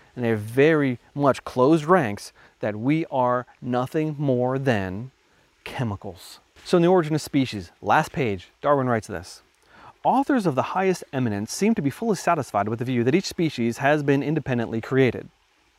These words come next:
Is that what the Bible teaches, that God created all things just as they are today? No, that's Aristotle, not Scripture.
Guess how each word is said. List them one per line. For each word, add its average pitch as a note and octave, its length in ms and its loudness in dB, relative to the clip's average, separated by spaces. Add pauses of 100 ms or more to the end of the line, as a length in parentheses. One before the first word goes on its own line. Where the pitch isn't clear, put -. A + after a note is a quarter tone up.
(640)
Is D#3 160 2
that C#4 140 4
what F#4+ 100 0
the - 60 2
Bible C#3 300 0
teaches, C#3+ 380 -2
that A#2 80 2
God B2 260 0
created C3+ 260 0
all B2 200 4
things C3 240 -2
just C3+ 180 -6
as B2 80 -4
they A2+ 120 -2
are A2+ 140 2
today? A2+ 480 -4 (540)
No, A#2 720 2 (500)
that's C#3 240 2 (160)
Aristotle, C#3 720 0 (720)
not C#3 220 -2
Scripture. - 500 -2